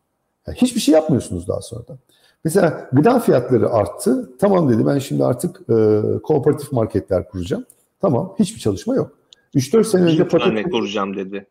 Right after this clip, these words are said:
Speaker 2: "Bin tane," dedi.
Speaker 1: <laughs>
Speaker 2: Yani bin.
Speaker 1: Sonra, sonra pata-, patates, soğan üreticilerini terörist ilan ettiğimiz bir dönem vardı. "Tanzim satışla bu işi çözeceğim," dedi. E, tabii ki çözülmedi. Yani şöyle bir şey, ben buna arada sırada fondöten ekonomisi diyorum.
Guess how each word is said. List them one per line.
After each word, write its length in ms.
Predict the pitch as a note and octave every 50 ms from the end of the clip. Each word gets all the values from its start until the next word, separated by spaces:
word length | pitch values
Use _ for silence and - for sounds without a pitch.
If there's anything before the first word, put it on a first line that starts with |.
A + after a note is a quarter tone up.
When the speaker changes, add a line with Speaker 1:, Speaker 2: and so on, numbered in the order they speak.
| _ -
Speaker 2:
"Bin 280 | G#2+ A2 A#2+ B2+ B2+ A#2+
tane," 340 | A#2+ - A2+ G2+ G2 G2 G2
dedi. 280 | - F#2+ F#2 F2+ - - _ -
Speaker 1:
<laughs> 380 | - - - - - - -
Speaker 2:
Yani 280 | - - - F#3+ G#3 G#3+
bin. 60 | -
Speaker 1:
Sonra, 160 | - - G3
sonra 320 | - - G#3+ A#3+ G#3+ - -
pata-, 300 | F#3 F#3 - A3 F#3 -
patates, 420 | - F3 F3+ G#3+ F#3 G#3 G3 F#3
soğan 240 | - F#3 F#3 G3 G3
üreticilerini 520 | G3 F3 F3+ F3+ - F#3 F#3 G3 F#3 F3+
terörist 380 | F3+ - E3+ E3+ F3 F3 - -
ilan 340 | F3+ D#3+ D#3+ D#3 D#3 D#3+ D3
ettiğimiz 300 | - - E3+ D#3+ D3 D3
bir 80 | D#3
dönem 340 | C#3+ D3+ D3+ D3+ D3+ D3+ C#3+
vardı. 340 | A2+ F#2+ F#2+ A#2+ B2 F3 F3
"Tanzim 320 | - E3+ E3+ E3 D#3+ G3 F3
satışla 420 | - F3 - F#3+ F#3 - - -
bu 80 | G#2+ G#2
işi 140 | G2 - -
çözeceğim," 480 | - G2+ F2+ E2+ F2 F#2 E2+ F2 F2
dedi. 240 | E2+ F#2+ B2 G3+ C#4 - _ _ _ _ _ _ -
E, 60 | A2+
tabii 220 | - A#3+ C#4+ C4
ki 100 | A#3+ E3
çözülmedi. 500 | - - D3+ C#3+ D#3+ G#2+ G2+ A#2+ F#2+ F2 -
Yani 340 | - A2+ D#3 A3 A#3 D3+ - - _ _ _ _ _ _
şöyle 360 | - - - B3+ C#4+ B3 F#3
bir 60 | B2+
şey, 280 | G#2+ - A#2+ A#2 B2 C3
ben 160 | D#3+ F3+ -
buna 140 | - - G2
arada 340 | - - C#3+ D3+ E3+ F3 F#3+
sırada 260 | F#3 - F#3+ F3 F3
fondöten 520 | E3+ - - D3+ C3+ D3+ D#3 D#3 F3+ F3+
ekonomisi 600 | D#3+ C#3 - B2+ G#2+ G2 F#2+ F#2 - - - F2+
diyorum. 240 | E2+ F2+ F2+ - -